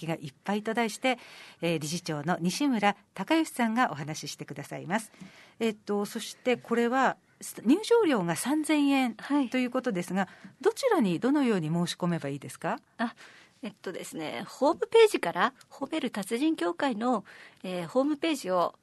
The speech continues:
Speaker 2: こう開いていただいて、
Speaker 1: はい。
Speaker 2: そこから、えー、お申し込みが可能です。
Speaker 1: はい。
Speaker 2: もしくは当日、私も会場におりますので、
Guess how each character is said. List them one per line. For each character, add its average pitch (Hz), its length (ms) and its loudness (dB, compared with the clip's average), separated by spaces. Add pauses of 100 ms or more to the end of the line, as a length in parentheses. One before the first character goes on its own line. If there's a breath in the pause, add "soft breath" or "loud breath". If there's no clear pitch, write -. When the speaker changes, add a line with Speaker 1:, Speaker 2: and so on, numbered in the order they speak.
(120)
Speaker 2:
こ 165 320 -4
う 214 100 -6
開 208 120 0
い - 20 -6
て 156 80 -8
い 160 40 -6
た 175 120 -8
だ 170 120 -8
い 160 60 -12
て、 - 200 -4
Speaker 1:
は 302 120 6
い。 - 140 -2
Speaker 2:
そ - 140 -10
こ 330 120 -6
か 311 140 -4
ら、 339 220 2 (220)
え 147 540 -8
ー、 214 40 -4
お - 20 0 (120)
申 196 60 -2
し - 20 -8
込 202 120 0
み 196 80 -4
が - 200 -4
可 - 120 -8
能 185 160 -10
で 202 100 -6
す。 - 120 -6
Speaker 1:
は - 40 -20
い。 - 280 -14
Speaker 2:
も 392 80 -2
し - 100 -8
く 311 100 -2
は 349 220 0
当 302 200 0
日、 285 460 0
私 262 300 -2
も 247 80 -2
会 254 220 4
場 247 120 4
に 233 80 -2
お 311 80 0
り 269 80 4
ま 311 140 10
す - 140 2
の 214 120 4
で、 202 320 4